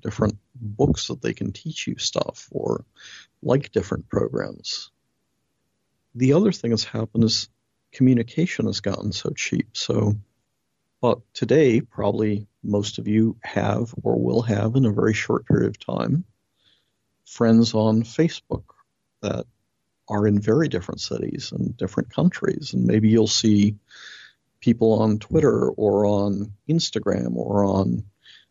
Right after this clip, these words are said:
a whole series of things. And it, it doesn't cost you anything to communicate with these people.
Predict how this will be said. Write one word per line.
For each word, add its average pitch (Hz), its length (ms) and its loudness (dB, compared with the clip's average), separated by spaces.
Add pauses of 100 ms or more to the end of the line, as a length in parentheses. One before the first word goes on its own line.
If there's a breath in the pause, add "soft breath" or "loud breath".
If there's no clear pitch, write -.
(140)
a - 40 -10
whole - 200 0
series 185 380 4
of 110 80 2
things. - 420 -2
And 123 120 2
it, 120 120 2 (100)
it 127 140 -6
doesn't 165 340 0
cost - 480 -4
you 101 120 2
anything 110 400 2
to - 120 -16
communicate - 600 0
with - 160 -10
these - 160 -12
people. - 360 -10